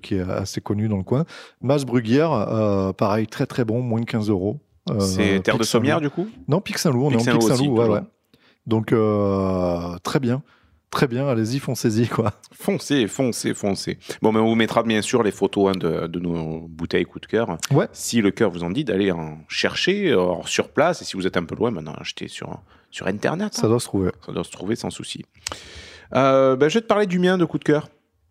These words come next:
Speaker 1: Ok.
Speaker 2: Vu que tu me donnes pas la main, donc je, je la prends tout seul.
Speaker 1: Ben, je t'en prie.
Speaker 2: Euh, je, c'est un coup de cœur un petit peu double.
Speaker 1: Oh là.
Speaker 2: Je m'explique. C'est un coup de cœur d'un lieu et le coup de cœur d'un vin.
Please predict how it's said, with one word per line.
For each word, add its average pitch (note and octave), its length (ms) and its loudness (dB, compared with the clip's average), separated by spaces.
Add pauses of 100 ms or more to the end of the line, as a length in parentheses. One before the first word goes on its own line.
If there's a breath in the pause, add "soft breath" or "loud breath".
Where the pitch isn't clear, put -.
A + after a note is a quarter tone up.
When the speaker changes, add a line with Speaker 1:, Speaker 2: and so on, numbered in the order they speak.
(180)
Speaker 1:
Ok. A#2+ 260 2
Speaker 2:
Vu A2 300 0
que - 80 -4
tu B2+ 80 4
me G#2+ 340 6
donnes G2+ 200 2
pas G2+ 120 2
la G2 80 4
main, B2+ 180 2
donc F2 200 -4
je, F2 360 4
je F2 140 0
la F#2 100 4
prends - 200 -4
tout C3 120 -4
seul. F3+ 280 2
Speaker 1:
Ben, G#2 200 0
je F#2 100 -4
t'en G#2+ 100 0
prie. D3 240 0 (240 loud breath)
Speaker 2:
Euh, A2+ 1160 4
je, - 340 -2
c'est - 220 -2
un D3 120 2
coup G3 180 -2
de F#3+ 100 -6
cœur A3 220 4
un F3+ 80 -2
petit D#3+ 160 -10
peu D#3 140 2
double. C3 380 0 (320)
Speaker 1:
Oh D3+ 100 6
là. B2+ 160 4
Speaker 2:
Je C3 100 2
m'explique. D3 500 -2 (140)
C'est - 160 0
un B2+ 60 2
coup D3 100 -2
de D#3+ 60 -6
cœur D3 180 2
d'un G#2+ 180 4
lieu D3+ 400 2
et - 60 2
le G#2 80 2
coup - 140 -8
de - 60 -12
cœur G#3 140 2
d'un B2 220 2
vin. F2 240 -4